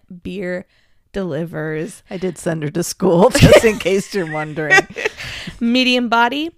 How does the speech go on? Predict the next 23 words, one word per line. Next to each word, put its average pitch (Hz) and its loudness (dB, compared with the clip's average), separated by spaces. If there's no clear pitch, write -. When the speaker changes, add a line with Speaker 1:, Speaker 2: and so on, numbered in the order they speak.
Speaker 1:
and 214 -2
a 190 0
huge 233 -2
banana-like 196 0
aroma. 233 -4
B 302 4
A 214 -2
N 277 0
A 196 -4
N 269 0
A 202 -4
S. - -6
Speaker 2:
It's 175 -10
Speaker 1:
She's 175 -10
Speaker 2:
drinkable. 160 -6
Speaker 1:
rolling 254 0
her 359 0
face 180 -4
at - -6
me. 185 -2
<laughs> - -8
It's - -8
drinkable. 359 -2